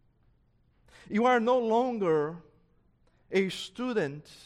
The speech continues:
a teen, a young adult, wondering about your future, trying to find your identity aside from your Christian faith.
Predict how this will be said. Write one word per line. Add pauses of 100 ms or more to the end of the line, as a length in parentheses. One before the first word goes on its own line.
(1400)
a
teen, (600)
a
young
adult, (720)
wondering
about
your
future, (200)
trying
to
find
your
identity
aside
from
your
Christian
faith.